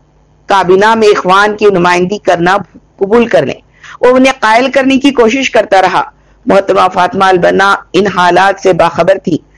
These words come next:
انقلابی قیادت کا منصوبہ یہ تھا کہ اخوان کے کچھ افراد کو جماعت اخوان کی مشاورت اور رضامندی کے بغیر کابینہ میں شامل کر لیا جائے تاکہ اخوان کے صفوں میں پھوٹ ڈالی جا سکے۔ عبدالحکیم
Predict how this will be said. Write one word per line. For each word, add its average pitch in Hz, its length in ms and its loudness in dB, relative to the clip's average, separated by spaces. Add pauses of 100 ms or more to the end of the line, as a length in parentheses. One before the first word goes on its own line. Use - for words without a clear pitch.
(280)
انقلابی 226 540 0
قیادت 214 580 0
کا 226 80 2
منصوبہ 208 480 0
یہ 208 260 2
تھا 233 220 0
کہ 226 60 -6
اخوان 208 440 -2
کے 214 160 -2
کچھ 208 140 -4
افراد 190 480 0
کو 214 200 -2 (380)
جماعت 214 440 2
اخوان 208 500 0
کی 214 200 -6
مشاورت 202 720 0
اور 185 100 4
رضامندی 185 580 0
کے 202 140 -2
بغیر 190 300 0
کابینہ 180 440 -2
میں 196 120 0
شامل 185 380 -2
کر 180 160 -2
لیا 165 220 2
جائے 147 200 0 (500)
تاکہ 226 220 0
اخوان 233 480 0
کے 240 140 -2
صفوں 214 320 -2
میں 226 140 0
پھوٹ 233 320 -4
ڈالی 160 320 0
جا 143 140 0
سکے۔ - 260 -10 (2250)
عبدالحکیم 196 720 -2